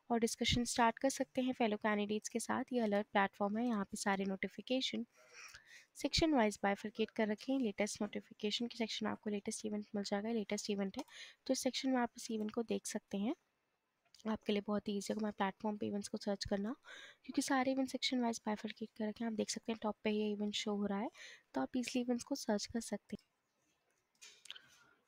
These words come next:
तो दोस्तों आज की वीडियो में बस इतना ही। मैं आशा करती हूँ कि आपको अधिक से अधिक इन्फॉर्मेशन मिल पाई होगी। वीडियो अच्छा लगे तो उसे like and share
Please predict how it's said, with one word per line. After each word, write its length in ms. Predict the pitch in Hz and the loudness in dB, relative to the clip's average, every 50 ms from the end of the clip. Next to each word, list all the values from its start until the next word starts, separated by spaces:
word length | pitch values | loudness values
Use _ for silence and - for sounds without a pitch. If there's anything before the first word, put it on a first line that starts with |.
| _ _ _ _ _ _ _ _ _ _ - | _ _ _ _ _ _ _ _ _ _ -4
तो 80 | 254 226 | 0 2
दोस्तों 400 | 254 262 254 - - 311 311 294 | 4 4 2 2 0 0 2 4
आज 180 | 277 254 - - | 2 2 2 0
की 120 | - 247 | -2 -2
वीडियो 260 | 226 233 226 240 240 | 0 0 2 2 2
में 140 | 233 233 226 | 2 2 2
बस 180 | 220 226 - - | 2 0 0 0
इतना 240 | 220 - - 226 220 | -4 -4 -2 0 0
ही। 180 | 233 254 277 302 | 2 2 4 4
मैं 120 | 311 302 277 | 4 4 4
आशा 260 | 262 254 - - 285 | 4 4 4 4 4
करती 320 | - 285 262 254 - 262 262 | 4 4 2 2 2 2 4
हूँ 140 | 269 277 | 4 2
कि 140 | 262 - 254 226 | 2 2 2 0
आपको 260 | 214 - - - 220 | 0 0 -2 -2 -2
अधिक 180 | 214 226 214 | -2 -2 -4
से 120 | - - 233 | -4 -4 -2
अधिक 180 | 226 220 - | -2 0 0
इन्फॉर्मेशन 600 | 233 214 220 - 226 220 220 220 214 - 285 285 | -2 -2 -2 -4 -4 -2 0 0 0 2 4 4
मिल 180 | 285 247 214 196 - | 4 4 4 2 2
पाई 180 | 214 202 208 202 | 2 4 4 4
होगी। 300 | 208 196 190 - - 302 - - - - - - - - _ - | 0 -2 -2 -6 -14 -16 -16 -14 -14 -12 -12 -12 -14 -6 _ 2
वीडियो 200 | 240 240 233 220 | 4 6 6 4
अच्छा 180 | - - 254 | 4 4 4
लगे 240 | 240 240 226 214 247 | 4 4 4 4 2
तो 140 | 240 - 262 | 2 4 4
उसे 180 | 254 - - 247 | 4 4 2 2
like 260 | 233 214 208 208 - | 2 2 0 0 -2
and 140 | 220 226 240 | -4 -2 -2
share 260 | - 240 233 233 226 | 0 0 0 0 0